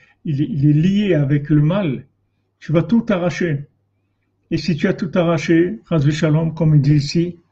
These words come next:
la personne, elle est perdue. Si tu lui arraches tout, il fera jamais tchouva, en fait. Il va jamais faire tchouva.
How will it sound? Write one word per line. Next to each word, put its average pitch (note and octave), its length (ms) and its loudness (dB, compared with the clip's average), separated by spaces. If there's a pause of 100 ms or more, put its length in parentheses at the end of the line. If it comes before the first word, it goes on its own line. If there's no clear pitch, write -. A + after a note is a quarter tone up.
(420)
la D3 100 -4
personne, D#3+ 400 0
elle D3+ 100 4
est D3+ 40 6
perdue. D3+ 540 0 (1160)
Si - 200 -4
tu - 140 0
lui E3 140 6
arraches D#3 320 0
tout, G#3 260 -2 (480)
il E3 100 0
fera E3 200 0
jamais E3 300 2
tchouva, E3 340 -2
en C#3+ 100 -4
fait. - 320 -12 (540)
Il C#3+ 80 -4
va D3 120 2
jamais D#3 300 2
faire D3 220 -6
tchouva. C3+ 420 -6